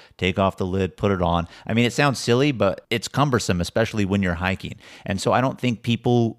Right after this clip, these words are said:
who don't have hiking backpacks really understand how clutch they are with the water bladders that can go in it. The backpacks, they're designed to really be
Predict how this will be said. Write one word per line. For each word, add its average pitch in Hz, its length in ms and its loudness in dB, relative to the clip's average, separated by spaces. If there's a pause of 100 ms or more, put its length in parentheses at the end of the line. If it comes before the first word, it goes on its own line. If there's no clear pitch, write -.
who 90 440 0
don't 104 260 0
have 107 200 0
hiking 104 380 -2
backpacks 95 580 -2
really 104 220 0
understand 90 540 -2
how 87 100 -2
clutch - 380 -2
they 82 160 -2
are 90 380 2
with 90 260 -2
the 85 380 -2
water 90 600 0
bladders 92 400 0
that 87 140 -4
can - 120 -16
go 82 240 -4
in 123 180 2
it. 113 180 2 (320)
The 90 80 -4
backpacks, 101 680 0
they're 85 240 -2 (140)
designed 98 580 0
to 87 260 0
really 98 440 2 (140)
be 90 500 -2